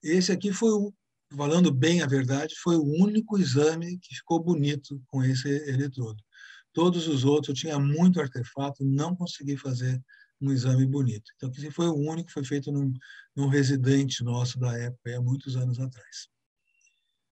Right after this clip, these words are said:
Bom, o que acontece, eu não vou falar agora aqui, mas o que acontece na,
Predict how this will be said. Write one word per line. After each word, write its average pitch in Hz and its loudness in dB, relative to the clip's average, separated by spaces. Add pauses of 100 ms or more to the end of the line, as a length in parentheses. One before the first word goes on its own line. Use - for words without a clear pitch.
(1040)
Bom, 135 2 (480)
o - -12
que - 2
acontece, 165 4
eu 151 -2
não 147 -4
vou 139 0
falar 127 0
agora 120 -6
aqui, 143 -4
mas 151 -2
o - -8
que 180 -2
acontece 160 2 (840)
na, 139 4